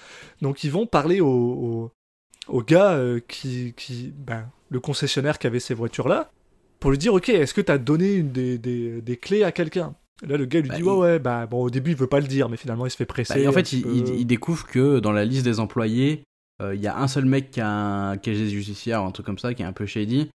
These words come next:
Speaker 2: Et en plus, il se trouve que c'est, c'est, le, c'est celui qui, euh, dans la concession, s'occupe de faire les demandes, euh,
Speaker 1: Exact.
Speaker 2: enfin, voilà,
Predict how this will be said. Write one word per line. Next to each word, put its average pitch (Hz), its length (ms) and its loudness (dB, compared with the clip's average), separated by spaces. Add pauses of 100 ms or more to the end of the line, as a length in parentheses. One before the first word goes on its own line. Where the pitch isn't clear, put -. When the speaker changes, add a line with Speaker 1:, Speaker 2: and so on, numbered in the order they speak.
(320)
Speaker 2:
Et 95 280 -4
en 95 140 -6
plus, 139 240 -8
il 107 60 -4
se - 60 -10
trouve 135 200 -6
que 117 140 -4
c'est, 110 260 -4
c'est, - 160 -4
le, 110 180 0
c'est 123 160 -4
celui 123 220 -2
qui, 143 380 -4
euh, 104 180 -2
dans 110 140 -2
la 104 100 0
concession, 110 460 -8
s'occupe 131 500 -6 (380)
de 104 80 -4
faire 131 180 0
les 110 140 2
demandes, 117 420 2
euh, 98 320 0
Speaker 1:
Exact. 123 340 0
Speaker 2:
enfin, 87 120 -6
voilà, 92 240 -4